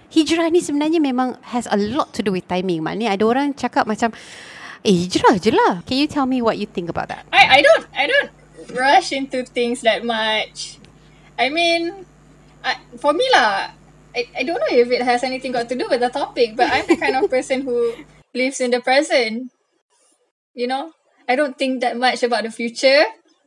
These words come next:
Speaker 2: and I don't, whatever happened in the past is the past, so I live in the present. But, like, I, I try to act the best I can in the present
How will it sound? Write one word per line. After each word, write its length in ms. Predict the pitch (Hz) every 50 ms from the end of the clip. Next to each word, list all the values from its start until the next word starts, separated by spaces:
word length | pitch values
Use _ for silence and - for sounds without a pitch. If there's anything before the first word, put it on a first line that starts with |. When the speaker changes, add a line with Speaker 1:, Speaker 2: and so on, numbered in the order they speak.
| _ _ _ _ - _ _ _ _ _ - -
Speaker 2:
and 100 | 226 196
I 140 | 226 240
don't, 240 | 277 302 285 220 - - _ _ _ _ _ _ _ _ _ _ _ _ _ _ _ _ -
whatever 400 | - 247 247 254 254 269 294 349
happened 320 | 277 262 262 294 285 269
in 60 | 262
the 100 | 254 262
past 260 | 262 359 311 330 330 -
is 140 | 240 -
the 80 | - 233
past, 640 | - - 254 262 285 349 392 - - - - - _ _ _ _ _ _ _ _ _ _ _ -
so 120 | - 240
I 140 | 233 240 247
live 180 | 262 262 254
in 60 | 254 233
the 100 | 233 233
present. 640 | 240 226 226 233 233 240 214 214 214 226 226 _ - - _ _ _ -
But, 140 | 226 233 233
like, 340 | 247 240 240 226 208 170 - _ _ -
I, 420 | - 233 233 233 233 208 - _ _ _ _ _ _ _ _ _ _ _ _ _ - - _ _ _ - -
I 140 | 240 240 240
try 480 | - - - - - 339 330 320 302 320 330 - -
to 240 | - 285 277 277 - - -
act 300 | - 294 285 - - 233
the 100 | 226 247
best 360 | 240 - 285 262 262 294 -
I 100 | 254 247
can 400 | 262 - - - 320 285 277 277
in 80 | 240 254
the 80 | 262 254
present 560 | - 262 254 269 269 311 320 349 466 466